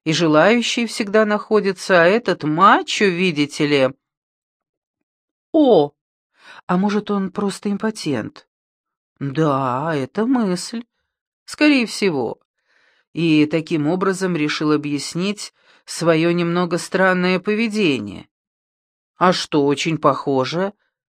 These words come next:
Да, да, всё именно так и объясняется.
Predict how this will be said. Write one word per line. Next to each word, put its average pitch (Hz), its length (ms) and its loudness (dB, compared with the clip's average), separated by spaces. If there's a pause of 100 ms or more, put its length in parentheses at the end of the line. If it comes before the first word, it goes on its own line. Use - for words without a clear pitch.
(340)
Да, 302 400 4
да, 277 420 4 (360)
всё 262 280 2
именно 247 440 2
так 247 320 0
и 262 80 2
объясняется. 175 1040 0